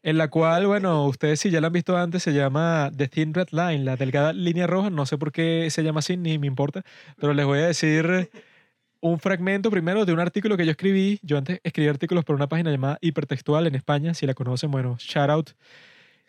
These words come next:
Comienzo con un fragmento de ese famoso artículo sobre películas filosóficas. Esta película dirigida por Terrence Malick es una película bastante filosófica y la cita es la siguiente.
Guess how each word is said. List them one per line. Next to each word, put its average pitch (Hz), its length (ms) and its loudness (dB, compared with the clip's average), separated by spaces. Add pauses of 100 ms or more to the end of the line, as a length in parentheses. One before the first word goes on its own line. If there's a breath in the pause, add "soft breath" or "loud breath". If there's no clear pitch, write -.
(400 loud breath)
Comienzo 156 440 2
con 180 140 2
un 156 80 0
fragmento 180 520 2
de 165 220 2
ese 170 680 2
famoso 143 380 0
artículo 165 460 0
sobre 139 260 0
películas 147 640 -2
filosóficas. 147 720 0
Esta 143 220 -6
película 147 600 2 (440 loud breath)
dirigida 151 360 2
por 160 200 2
Terrence 147 340 0
Malick 165 400 0
es 156 80 -2
una 151 220 0
película 151 320 2
bastante 143 320 0
filosófica 143 680 -2 (800 soft breath)
y 143 60 -6
la 131 100 -2
cita 143 260 -2
es 156 80 0
la 160 140 0
siguiente. 131 540 -4